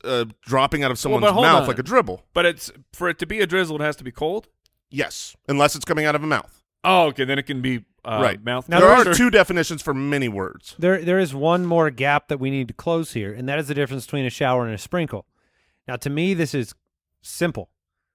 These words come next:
Speaker 3: How long does it take for your shirt to get soaking wet?
Speaker 1: Yeah.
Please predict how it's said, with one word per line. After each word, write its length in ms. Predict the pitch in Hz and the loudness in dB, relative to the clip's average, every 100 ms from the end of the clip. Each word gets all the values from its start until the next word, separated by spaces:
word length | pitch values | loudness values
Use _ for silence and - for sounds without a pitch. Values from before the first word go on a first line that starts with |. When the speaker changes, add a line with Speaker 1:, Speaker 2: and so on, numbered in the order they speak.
| _ _ | _ _
Speaker 3:
How 340 | - 143 160 196 | -2 0 2 2
long 320 | 185 170 170 | 2 2 0
does 100 | 156 | -6
it 140 | 160 | -6
take 240 | - 156 - | -4 -4 -4
for 100 | 147 | -4
your 140 | 131 | -4
shirt 340 | - - 165 | -4 -4 -4
to 80 | - | -4
get 160 | 110 - | -8 -8
soaking 380 | - 113 107 98 | -6 -6 -8 -14
wet? 180 | 85 _ _ _ _ _ _ - | -14 _ _ _ _ _ _ -14
Speaker 1:
Yeah. 280 | 101 107 | -6 -2